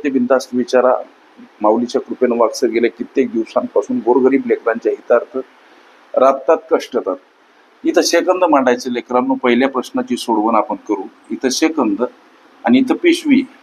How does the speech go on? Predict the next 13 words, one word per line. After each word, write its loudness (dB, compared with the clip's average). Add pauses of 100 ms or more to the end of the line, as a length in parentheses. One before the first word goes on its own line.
(220)
प्रश्नामध्ये 2 (1400)
दसले-, 2
अ, 2
दर्शवलेले 2
हे -4
ऑब्जेक्ट 0
इथं -4
मांडा. 0 (1040)
आता 0
सहा 0
सेकंदामध्ये 0 (120)
एक -2
पिशवी, 0